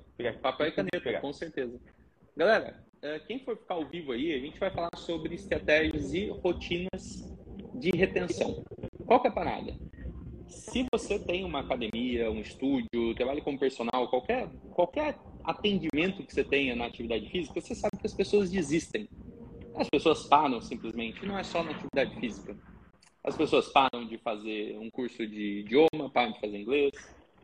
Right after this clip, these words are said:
Speaker 2: As pessoas param de fazer faculdade, elas se matriculam na faculdade e desistem. Então, assim, esse é o ser humano que a gente trabalha. Vamos ver como que a gente pode usar a educação física pra manter essas pessoas por mais tempo, né? De alguma forma,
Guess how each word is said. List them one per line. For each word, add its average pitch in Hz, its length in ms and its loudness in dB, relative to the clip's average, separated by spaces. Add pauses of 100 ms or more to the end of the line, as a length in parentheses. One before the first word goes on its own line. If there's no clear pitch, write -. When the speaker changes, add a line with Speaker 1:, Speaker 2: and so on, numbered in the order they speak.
(140)
Speaker 2:
As 98 100 -6
pessoas 156 320 0
param 156 300 0
de 127 80 -10
fazer 123 240 -2
faculdade, 120 640 -2
elas 110 160 -6
se - 80 -12
matriculam 117 340 -6
na 104 80 -8
faculdade 110 480 -2
e 107 40 -8
desistem. 135 540 -8
Então, - 160 0
assim, - 280 -2 (600)
esse 175 180 2
é 170 40 0
o 160 40 -4
ser 175 180 4
humano 151 320 2
que 147 80 0
a 131 80 2
gente - 120 -12
trabalha. 120 420 2
Vamos 143 200 -4
ver - 120 -2
como 160 220 -4
que 170 100 -6
a - 20 -2
gente 151 160 -8
pode 107 380 4 (840)
usar 131 400 2
a 214 40 0
educação 139 400 -6
física 170 440 -8
pra 165 240 -2
manter 175 260 -4
essas 151 240 -6
pessoas - 640 -6
por 117 140 -6
mais 123 420 -4
tempo, 127 400 0
né? 104 280 -2
De 101 100 -4
alguma 113 260 4 (100)
forma, 127 340 2